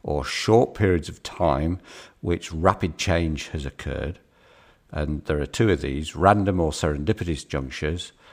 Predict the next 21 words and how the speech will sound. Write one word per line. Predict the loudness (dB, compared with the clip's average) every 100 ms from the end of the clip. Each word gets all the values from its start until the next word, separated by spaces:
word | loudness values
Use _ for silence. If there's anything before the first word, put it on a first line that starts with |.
| -20
and | -4 -2 0
deliberate | 0 4 4 4 2 0 -4
or | -2 -2
directed | -2 0 4 4 4 -4 -8
junctures. | -8 -10 -8 -12 -12 -16 _ _ _ _ _ _ _
And | -6 0
then | 2 2 2
there | 2
are | 0 -2 _
processual | -6 -4 -4 0 2 2 2 2 2 -2 -10 -20 -20 -20 -20 _ -2
periods | 4 4 4 -2 -8 -16 _ -20 _ _ _ _ -6
of | -4
small | -2 -4 4 8 8 6
continual | 0 -4 0 0 2 0 -2 -2
incremental | -2 -2 0 0 0 -2 -6
changes | -2 -2 0 -2 -2
over | 0 2 2
longer | 2 0 -6
periods | -6 -6 -6 -8
of | -12
time. | -4 2 4 2 -2